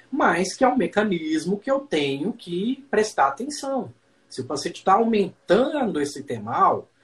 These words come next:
não quer dizer que ele vai ter um infarto, mas quer dizer que esse intestino tá pedindo socorro.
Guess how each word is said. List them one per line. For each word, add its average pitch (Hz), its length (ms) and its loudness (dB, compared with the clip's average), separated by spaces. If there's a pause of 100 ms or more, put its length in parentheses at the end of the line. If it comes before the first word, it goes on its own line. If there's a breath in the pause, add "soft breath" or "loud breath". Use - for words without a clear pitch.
(140)
não 135 120 -8
quer 240 300 2
dizer 185 520 -2
que 202 80 0
ele 175 100 -2
vai 151 180 -4
ter 147 100 -10
um 143 120 -12
infarto, - 580 -10 (300)
mas 120 160 -10
quer 135 160 -2
dizer 131 260 -4
que - 80 -10
esse 208 140 -8
intestino 196 460 -6
tá 180 80 -4
pedindo 165 280 -8
socorro. 196 640 4